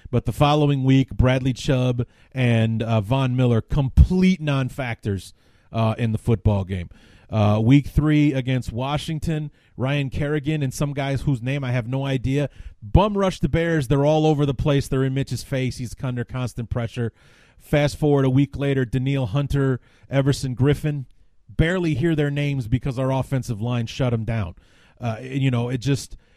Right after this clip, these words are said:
f-, this week it was, we, you know, and like you said, fifty-four passes, seven runs against the Saints. Then we're running like, like an old school eighties team, uh, the following week against the,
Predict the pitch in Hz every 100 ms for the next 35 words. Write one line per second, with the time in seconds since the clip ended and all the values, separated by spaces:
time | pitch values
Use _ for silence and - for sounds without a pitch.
0 | _ - - - 120 131 170 180 156 156
1 | 131 117 135 - 160 139 127 143 151 165
2 | 180 110 95 - 175 160 - 156 - 151
3 | 139 127 - 143 139 135 139 120 110 123
4 | - 113 - 147 147 - - - - -
5 | 143 147 143 127 131 135 135 123 123 120
6 | 98 117 127 127 127 131 - 143 135 135
7 | 139 131 - 135 120 110 101 _ _ 113
8 | 110 113 - 131 127 117 117 110 104 117
9 | - - 107 104